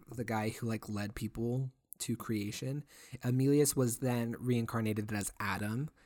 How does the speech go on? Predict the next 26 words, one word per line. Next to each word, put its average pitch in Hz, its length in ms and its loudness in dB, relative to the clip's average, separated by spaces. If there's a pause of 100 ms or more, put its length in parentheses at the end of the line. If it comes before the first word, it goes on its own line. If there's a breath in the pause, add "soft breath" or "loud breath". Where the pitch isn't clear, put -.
(340 soft breath)
who - 320 2
was 120 560 2
then 123 680 2
recre-, 127 600 2 (120)
or 113 360 0 (380)
did 123 180 2
I 143 40 2
say 180 160 4
recreated? 113 640 2
Reincarnated 117 1000 0 (360 loud breath)
as 120 240 -6
Hermes, 131 880 -2
which 110 320 -2
he - 180 0
was 117 200 2
the 120 100 0
one 110 160 0
in 104 80 -2
charge 104 300 -6
of, 104 120 -6
like, 101 220 -8
building 101 300 -4
the 98 60 -6
pyramids 104 640 -4
in 107 220 -6
Egypt. 107 460 -6